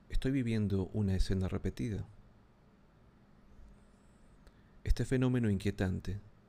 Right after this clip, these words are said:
es conocido como déjà vu, por la expresión francesa que significa "ya visto". Se trata de experimentar que algo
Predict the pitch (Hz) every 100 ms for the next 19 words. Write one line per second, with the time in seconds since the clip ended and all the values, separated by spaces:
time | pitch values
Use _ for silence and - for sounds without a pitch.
0 | - - 107 101 - 104 101 90 95 95
1 | 95 101 117 101 - - - - - -
2 | - - - - - 101 98 - 98 -
3 | 104 110 104 - 101 110 - 98 92 90
4 | - 92 104 98 - - - 101 98 101
5 | 98 - 95 - - - - - - -
6 | - - - - - - - - - -
7 | - - - - 123 151 143 139 110 -
8 | - 104 101 98 120 120 - 101 101 101
9 | 104 104